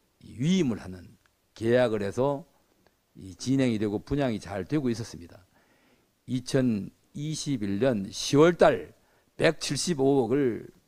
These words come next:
주고 분양 다행사에 계약을 한 이 사안을 동일 안건을 놓고 한 달 후에 불과, 불과 한 달 후에 같은 회사에 육십육억을 이중으로 계약해서 지출을 했습니다. 그 자금은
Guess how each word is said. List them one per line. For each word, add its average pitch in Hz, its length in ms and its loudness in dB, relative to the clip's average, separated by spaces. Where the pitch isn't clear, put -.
주고 101 460 -6
분양 117 380 -2
다행사에 104 600 -6
계약을 101 500 -4
한 98 440 -8
이 131 160 -6
사안을 92 380 -8
동일 131 500 -2
안건을 95 380 -16
놓고 90 380 -14
한 208 280 4
달 185 140 8
후에 127 180 2
불과, 98 460 -2
불과 110 260 0
한 123 180 -2
달 123 140 2
후에 110 380 0
같은 160 400 2
회사에 107 480 0
육십육억을 123 1120 -2
이중으로 139 680 2
계약해서 98 420 -10
지출을 92 500 -14
했습니다. 92 300 -18
그 185 220 2
자금은 131 600 2